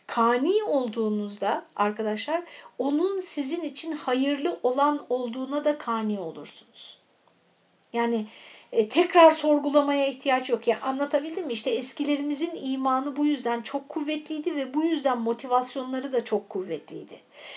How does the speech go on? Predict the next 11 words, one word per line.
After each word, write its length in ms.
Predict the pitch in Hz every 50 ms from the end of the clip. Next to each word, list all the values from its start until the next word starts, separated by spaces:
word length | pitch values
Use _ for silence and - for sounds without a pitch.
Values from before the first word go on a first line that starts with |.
| - - - _
Bizde 500 | 226 220 262 247 262 262 262 381 403 480
ise 440 | 440 - - 339 330 359 453 440 -
yani 300 | - 269 254 247 262 269
sizin 400 | 262 - - 277 262 262 277 262
hiç 240 | 247 262 285 - -
kimsenin 500 | - 302 294 294 - 277 269 254 247 262
imanı 320 | 262 262 262 254 254 262 262
hakkında 460 | 254 254 247 - - 254 262 262 254
konuşmak 520 | - 262 262 247 - - - 277 262 -
istemem 500 | 269 - - - 339 381 370 294 220 220 - - - - - - -
ama, 420 | - 302 349 381 320 220 185 -